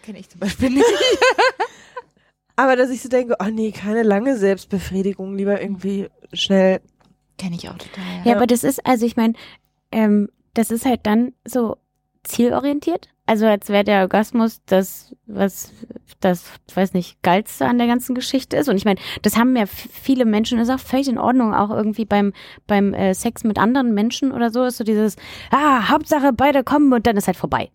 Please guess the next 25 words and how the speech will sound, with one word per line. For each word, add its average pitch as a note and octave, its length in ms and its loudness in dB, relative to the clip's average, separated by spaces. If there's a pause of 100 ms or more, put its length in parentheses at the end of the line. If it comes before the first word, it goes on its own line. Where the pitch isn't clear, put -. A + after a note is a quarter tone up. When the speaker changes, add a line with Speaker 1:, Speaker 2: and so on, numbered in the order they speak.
(280)
Speaker 3:
So, - 200 -14 (120)
hm, - 280 -8
na - 160 -4
gut. E3 200 -6 (220)
Aber E3 180 0
was F3+ 120 2
mit F3+ 120 0
dem F3 140 0
Ganzen E3+ 260 -2
davor, F3 280 2
das D#3+ 160 0
ist - 80 -8
halt D#3+ 160 -2
auch A#3 160 -4
da - 160 0
irgendwie, E3+ 380 -4 (180)
ich D#3+ 140 -2
mein, C#3+ 160 -4
das D#3+ 200 0
ist - 120 -6
doch D#3+ 100 0
das E3 200 0
Geile A#3+ 440 -2
auch, D3 320 -2
ne? A#3 160 2